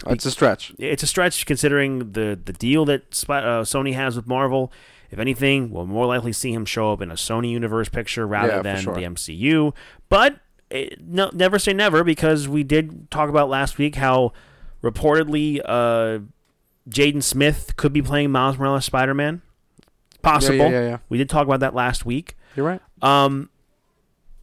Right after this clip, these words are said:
Speaker 2: but what would you say would you think would be, like, a really good group of guys to put in the Midnight Suns, in your opinion? If you, if, like, if Kevin Feige came to you and said, "Vinny, I want you to pick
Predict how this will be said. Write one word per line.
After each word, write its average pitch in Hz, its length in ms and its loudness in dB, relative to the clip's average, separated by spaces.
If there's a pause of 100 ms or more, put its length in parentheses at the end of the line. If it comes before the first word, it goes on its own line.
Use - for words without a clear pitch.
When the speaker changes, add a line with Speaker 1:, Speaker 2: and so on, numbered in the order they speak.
Speaker 2:
but 151 260 2
what 202 140 2
would 269 140 -2
you 208 100 0
say 117 560 0 (800)
would 135 180 -4
you 143 80 0
think 139 220 -2
would 135 100 0
be, 131 140 0
like, 120 420 0
a 117 80 -4
really 127 320 -2 (140)
good 117 340 2
group 107 220 -6
of 104 120 -4
guys 90 480 -4
to - 100 -14
put 98 220 -2
in 90 380 -8 (280)
the 101 80 -10
Midnight 101 360 -6
Suns, 92 260 -8
in 82 60 -14
your 85 140 -10
opinion? 82 260 -8
If 90 80 -10
you, 131 140 -2
if, 123 180 -4
like, 127 180 -2
if 123 180 -4
Kevin 147 240 2
Feige 135 300 0
came 107 180 -6
to 101 80 -10
you 107 60 -4
and 92 60 -8
said, 98 140 -6
"Vinny, 143 320 0 (500)
I 120 80 2
want 147 320 2
you 160 60 -2
to 143 80 2
pick - 420 2